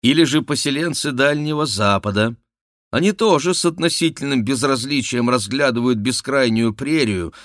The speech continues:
затянутую снежной пеленой, где нет ни сучка, ни деревца, чтобы отбросить тень на эту застывшую, недвижную белизну. Но не то испытывает моряк в водах Антарктики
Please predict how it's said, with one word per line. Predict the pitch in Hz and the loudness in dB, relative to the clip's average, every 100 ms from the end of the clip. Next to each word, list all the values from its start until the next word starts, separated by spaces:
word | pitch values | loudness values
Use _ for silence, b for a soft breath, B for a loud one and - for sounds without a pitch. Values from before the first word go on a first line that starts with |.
| B B | B B
затянутую | - 127 120 143 127 110 123 123 | -2 0 2 2 2 0 0 -2
снежной | - 139 120 110 117 | -2 -2 -2 2 0
пеленой, | 110 120 123 131 147 98 - b _ - | 0 0 0 0 0 -2 -4 b _ -16
где | 80 135 | 0 0
нет | 139 143 - | 2 0 0
ни | 131 | -2
сучка, | - 127 - - 139 | -2 -4 -6 -4 0
ни | 131 131 | 0 0
деревца, | 110 175 139 92 - - 78 - _ _ | -2 0 0 -2 -6 -8 -8 -12 _ _
чтобы | - 113 110 | -4 0 2
отбросить | 107 104 123 - 107 - | 2 2 2 0 -6 -4
тень | 139 117 | 0 0
на | 95 | 2
эту | 107 104 | 0 0
застывшую, | 90 117 - - 135 107 - 107 95 b b 107 | -2 -2 -2 -2 -2 -2 -2 -2 -2 b b 2
недвижную | 127 101 120 127 92 113 110 | 2 2 0 0 2 0 2
белизну. | 95 123 143 135 147 - _ _ _ _ _ _ _ _ _ - | 0 0 0 -2 -2 -4 _ _ _ _ _ _ _ _ _ -14
Но | 82 82 92 | -8 -4 -4
не | 90 90 | -4 -6
то | - - 76 80 98 113 | -8 -10 -6 -4 -4 -2
испытывает | 117 - - 98 98 92 85 90 | -4 -4 -6 -8 -6 -6 -6 -8
моряк | 85 80 95 101 - - _ _ _ | -8 -6 -6 -6 -10 -20 _ _ _
в | 82 | -12
водах | 78 95 110 90 - - - | -6 0 0 0 -6 -16 -4
Антарктики | 104 87 - 127 127 110 - 104 80 - | -2 -2 -4 -2 -2 -4 -8 -8 -10 -14